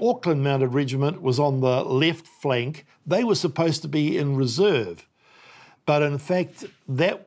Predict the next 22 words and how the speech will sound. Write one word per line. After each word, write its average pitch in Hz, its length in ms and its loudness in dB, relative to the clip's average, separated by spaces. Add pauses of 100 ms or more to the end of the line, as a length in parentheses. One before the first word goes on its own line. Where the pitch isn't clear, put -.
the, 139 220 2
the 139 180 -2
left 170 280 0
flank 151 380 0
was 135 200 0
also 143 440 2
the 127 120 0
major 143 460 0
Turkish, - 800 -2 (320)
um, 113 500 -4 (320)
position. 123 600 0 (320)
And 151 160 2
there 156 80 2
were 151 100 4
various 160 560 2
rumours 147 480 2
about 127 520 -2
cavalry 147 520 2
coming 139 360 -2
to 131 160 0
attack. 135 440 -4
So 135 340 2